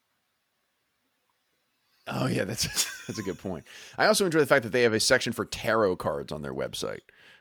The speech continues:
Uh, specific, you just draw a tarot card, and, uh, I'm, I'm a big fan of that.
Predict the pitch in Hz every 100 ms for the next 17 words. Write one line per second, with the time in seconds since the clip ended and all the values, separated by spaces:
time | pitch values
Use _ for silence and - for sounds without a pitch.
0 | _ - 85 76 73 73 71 69 62 85
1 | - 104 156 127 120 117 110 104 110 -
2 | 104 110 98 - 101 98 87 - 78 73
3 | 69 82 85 78 78 76 73 85 82 92
4 | 90 85 - 80 65 65 64